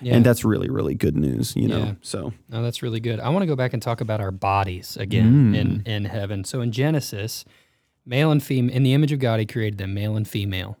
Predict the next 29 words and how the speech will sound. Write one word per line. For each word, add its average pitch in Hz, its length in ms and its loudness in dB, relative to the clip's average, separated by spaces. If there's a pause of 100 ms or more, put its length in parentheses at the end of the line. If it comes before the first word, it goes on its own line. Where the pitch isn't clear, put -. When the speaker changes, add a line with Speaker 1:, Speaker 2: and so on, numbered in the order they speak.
(140)
Speaker 1:
he 104 120 -10
created 98 480 -6
them. 101 200 -14 (540)
And 120 80 -4
we 120 80 2
have 127 120 4
a 120 60 0
passage 117 340 0
in 104 140 2
Matthew 113 480 0
where 110 140 -2
Jesus 104 400 -4
is 110 80 -6
speaking 104 400 -6
and 104 80 -4
he 101 80 -4
says, 107 220 -4
"In 113 60 -2
the 107 100 -2
resurrection, 104 800 -2
they 104 100 -4
neither 107 260 -2
marry 107 460 0
nor 107 240 0
are 101 40 -4
given 113 360 0
in 95 160 -2
marriage, 90 560 -8
Speaker 2:
Yep. 131 220 4